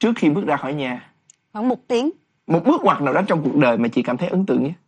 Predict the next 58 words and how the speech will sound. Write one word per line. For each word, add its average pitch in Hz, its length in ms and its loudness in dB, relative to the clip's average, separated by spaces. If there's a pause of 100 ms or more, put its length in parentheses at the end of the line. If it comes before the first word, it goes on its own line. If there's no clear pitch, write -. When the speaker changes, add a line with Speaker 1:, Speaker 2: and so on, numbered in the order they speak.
(260)
Speaker 2:
Đậu 202 200 0
đại 196 160 0
học, 196 220 -8 (600)
đoạt 208 240 2
giải 196 160 0
nhì 247 180 2
tiếng 226 160 -4
hát 294 140 -4
truyền 233 160 -2
hình 180 120 -4
Thành 185 140 -2
phố 226 80 -2
Speaker 1:
Ừ, 247 60 2
Speaker 2:
Hồ 247 60 0
Chí 262 100 0
Minh, 240 300 -4
Speaker 1:
ừ. - 100 -6 (260)
Speaker 2:
và 196 80 -10
lấy 202 160 -2
chồng, 170 320 -4 (420)
sanh 202 240 -4
con. 190 220 -4 (680)
Speaker 1:
Là 131 180 2
bốn 139 240 2
cái 196 140 2
cột - 160 -2
mốc 165 180 -2
rất 190 160 -6
là 135 60 0
quan 127 220 -2
trọng 226 280 0
Speaker 2:
Ừ, 226 60 0
Speaker 1:
luôn. 202 180 -4 (100)
Speaker 2:
cái 285 100 0
giải 240 180 0
thưởng 220 200 -4
tiếng 294 160 -2
hát 339 140 0
truyền 226 160 -2
hình 196 140 -4
là 180 100 -6
cái 240 100 -6
giải 208 140 -6
thưởng 214 180 -8
cực - 220 -4
kỳ 214 140 -2
quan 214 200 -4
trọng 180 280 -6
luôn. 202 100 -10
Speaker 1:
Ừ. 139 80 -2 (220)
Speaker 2:
Đó 254 160 0
là 277 80 -2
cái 233 120 -6
cột - 240 -10
mốc 262 220 -6
quan 220 200 -4
trọng 185 240 -4
nhất. 339 160 2